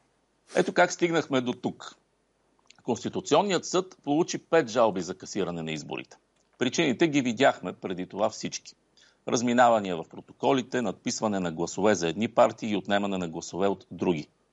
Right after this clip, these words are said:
Видяхме на кадри и хора с химикалки, които попълват бюлетини на ред. Чухме и признание, че на Краси му трябват триста и след това в протокола тези триста гласа са се появили. Съдът реши да провери две хиляди двеста и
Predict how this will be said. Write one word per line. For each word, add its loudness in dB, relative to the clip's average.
Видяхме 4
на -2
кадри 0
и -8
хора 0
с -12
химикалки, 0
които -6
попълват -2
бюлетини -2
на 2
ред. 0
Чухме 0
и 0
признание, 2
че -4
на -2
Краси 2
му 0
трябват 0
триста -4
и -4
след 0
това 2
в -20
протокола -2
тези -2
триста -6
гласа 2
са -10
се -12
появили. -4
Съдът 2
реши 4
да 4
провери 2
две 2
хиляди 0
двеста -2
и -6